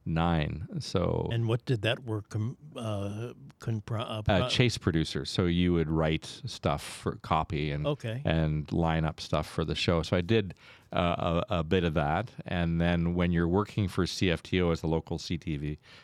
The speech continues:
Speaker 1: affiliate, if you get a story that's big enough, it would get on the national news. So
Speaker 2: Yeah.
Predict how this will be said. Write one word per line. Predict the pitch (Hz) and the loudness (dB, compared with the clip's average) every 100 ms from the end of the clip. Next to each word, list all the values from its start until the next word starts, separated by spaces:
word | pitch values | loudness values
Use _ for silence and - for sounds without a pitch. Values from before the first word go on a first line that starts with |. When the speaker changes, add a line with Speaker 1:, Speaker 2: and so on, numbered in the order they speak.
| _ | _
Speaker 1:
affiliate, | - - 170 98 | -4 2 4 4
if | 90 110 | 2 2
you | |
get | 90 87 | 4 2
a | 78 | 0
story | - 95 90 82 | 0 2 4 2
that's | 78 - | -2 -2
big | 95 92 | 0 0
enough, | 78 78 - - - - _ | 0 -2 -6 -14 -20 -20 _
it | 87 | -6
would | 80 | 0
get | 87 | 0
on | 82 78 | 0 0
the | |
national | 78 76 76 - 76 | -4 -4 -6 -8 -10
news. | 76 80 73 73 | -8 -8 -10 -12
So | - 107 | -6 -2
Speaker 2:
Yeah. | 104 | -2